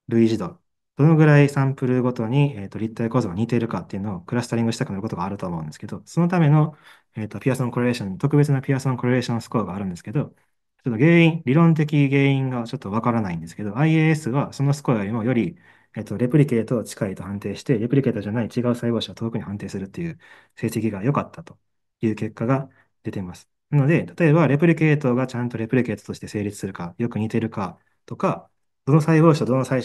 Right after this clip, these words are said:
胞子が立体構造に似ててどれが違うとかいうのを評価したいときに、アイエーエスを使うことができます。まあ、でもこれは、えっと、理論的根拠がないので、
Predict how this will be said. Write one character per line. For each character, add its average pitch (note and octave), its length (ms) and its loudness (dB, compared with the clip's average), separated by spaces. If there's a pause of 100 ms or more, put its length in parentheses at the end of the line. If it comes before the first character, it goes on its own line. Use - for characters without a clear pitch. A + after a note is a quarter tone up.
(100)
胞 C3 140 2
子 A2 160 -8
が A2+ 320 -2
立 A2+ 160 -4
体 A#2 100 0
構 A2+ 100 -2
造 G2+ 80 -8
に F#2+ 60 -8
似 F#2+ 40 -10
て G2+ 60 -10
て G2+ 140 -6
ど G#2 120 -6
れ A2+ 120 0
が A2 60 -2
違 G#2+ 160 -6 (120)
う A2 60 -4
と A2 120 -12
か G#2 80 -6
い - 20 -4
う G2+ 40 -6
の A#2 60 -4
を A2+ 40 -6
評 A2+ 120 -4
価 A2+ 120 -10
し - 40 -14
た - 80 -10
い G2+ 60 -10
と G2+ 100 -14
き A2+ 120 -12
に、 D3 200 -2 (540)
ア C3 80 -2
イ B2+ 80 4
エ B2+ 60 2
ー - 20 2
エ B2+ 40 2
ス B2 120 -6
を G#2 60 -4
使 - 160 -6
う A2+ 60 0
こ A2 100 -6
と C3+ 120 -4
が D#3 220 0 (260)
で G#2+ 80 -6
き - 100 -12
ま E2 80 -14
す。 - 180 -20
ま A2+ 100 -2
あ、 F#2+ 40 -6
で C#3+ 100 4
も - 80 4
こ D#3+ 100 0
れ D#3 80 4
は、 D3 360 4
え A#2 60 -8
っ - 40 -8
と、 - 100 -6
理 C3 60 4
論 C#3+ 140 6
的 C#3 200 0
根 D3 120 4
拠 G2 100 -6
が F#2 80 -10
な F#2 120 -10
い G#2 60 -6
の E2+ 100 -6
で、 E2 240 -8